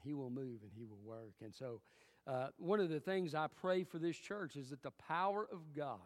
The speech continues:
would be upon this church. Listen, you don't need what I have to offer. You need what God has to offer. <laughs>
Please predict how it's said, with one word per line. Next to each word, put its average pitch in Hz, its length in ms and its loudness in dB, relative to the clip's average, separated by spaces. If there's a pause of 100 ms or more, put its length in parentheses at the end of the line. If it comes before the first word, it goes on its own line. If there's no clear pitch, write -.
(100)
would 104 120 -12
be 120 120 -8
upon 113 300 -12
this 117 120 -12
church. - 580 -20 (300)
Listen, 202 280 4
you 165 100 -4
don't 190 220 -2
need 180 200 2
what 151 140 -2
I 156 120 -4
have 127 260 -8
to - 60 -12
offer. 107 400 -14 (180)
You 202 140 -4
need 135 200 -2
what 160 200 -10
God 127 260 -6 (120)
has 87 140 -16
to 117 80 -12
offer. 80 380 -16 (420)
<laughs> - 0 -